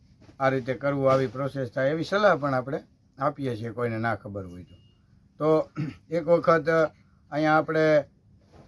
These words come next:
શ્રી મોટી ખિલોરી ગામ, તાલુકો ગોંડલ, જિલ્લો રાજકોટ, નેજાધારી ધામ સેવા આશ્રમની મુલાકાત લેજો અને અહીંયા આવી, અ, આયુર્વેદિક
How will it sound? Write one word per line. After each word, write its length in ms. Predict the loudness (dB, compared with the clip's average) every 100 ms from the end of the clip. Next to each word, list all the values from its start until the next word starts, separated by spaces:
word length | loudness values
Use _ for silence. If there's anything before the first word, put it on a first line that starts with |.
| _ _ -12
શ્રી 140 | -4
મોટી 400 | 0 0 -2 -6 -4
ખિલોરી 480 | 0 2 4 2
ગામ, 360 | 2 4 4 0
તાલુકો 440 | 0 -2 -2 -6
ગોંડલ, 400 | -6 -6 -2 -2
જિલ્લો 240 | -2 0 4
રાજકોટ, 460 | 4 4 0 -16 -20 _ -20 -20 _ _ _ _ _ _ _ _ -20 _ -20 _ -6
નેજાધારી 720 | -2 0 6 6 8 4 2
ધામ 340 | 0 0 0 -6 _ -20 _ _ _ _
સેવા 280 | -6 0 4
આશ્રમની 500 | 4 2 -2 0 -2
મુલાકાત 580 | -2 -2 -2 -2 -2 -4 -8 -20 -20 -20 -20 -20 -12
લેજો 360 | -4 -2 0 -2 -2 -8 -20 -10
અને 240 | -4 0 2 0 -4 -12 -6
અહીંયા 280 | -2 2 2
આવી, 240 | 2 0 -4 -16 -20 -20 -20 -20 -14
અ, 100 | -4 -2 0 0 0 0
આયુર્વેદિક 600 | 2 2 2 -2 -2 -4